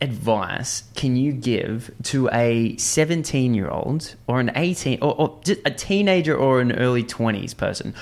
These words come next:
who has a legitimate chance of getting an absolute windfall,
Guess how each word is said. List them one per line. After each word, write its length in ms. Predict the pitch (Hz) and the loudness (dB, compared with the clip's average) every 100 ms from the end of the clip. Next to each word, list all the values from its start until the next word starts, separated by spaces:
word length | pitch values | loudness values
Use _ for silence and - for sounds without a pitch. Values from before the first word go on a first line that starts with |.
| - - - | -16 -18 0
who 160 | 165 165 | 0 2
has 340 | 139 143 139 | 0 0 2
a 320 | 131 135 127 | 4 4 2
legitimate 1000 | - 127 127 113 123 151 175 170 156 - | 2 2 2 0 0 2 2 2 0 -2
chance 680 | - - 113 87 - - - - | -4 0 0 0 -6 -6 -8 -6
of 440 | - 110 107 107 113 | 0 4 4 2 2
getting 360 | 117 110 107 | 2 2 0
an 100 | 101 | 0
absolute 480 | 117 - - 147 120 | 0 -2 -2 0 0
windfall, 680 | 110 113 113 - - - 139 | 0 0 0 -2 -4 -4 -6